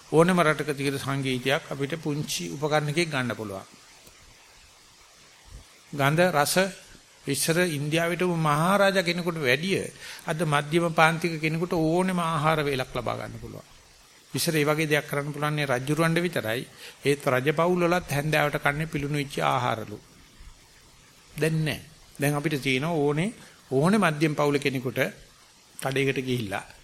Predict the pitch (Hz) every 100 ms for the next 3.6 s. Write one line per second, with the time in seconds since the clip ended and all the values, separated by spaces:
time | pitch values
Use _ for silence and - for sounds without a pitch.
0 | - - - - 143 127 151 143 135 120
1 | 113 120 110 107 131 156 - 147 143 139
2 | 123 120 117 107 110 175 - - - -
3 | 135 143 143 123 120 113